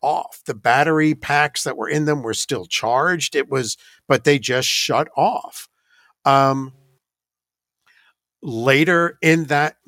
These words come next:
that evening, we couldn't repeat that. Later in the evening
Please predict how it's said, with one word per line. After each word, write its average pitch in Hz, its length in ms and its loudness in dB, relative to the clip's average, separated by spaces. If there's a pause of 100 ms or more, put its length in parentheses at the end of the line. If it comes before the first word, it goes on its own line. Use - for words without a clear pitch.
that 139 320 -2
evening, 175 640 -4
we 156 180 0
couldn't 185 380 0 (100)
repeat 175 480 -4
that. 98 260 -2 (320)
Later 160 440 4
in 160 260 -2
the 143 240 -6
evening 120 600 -4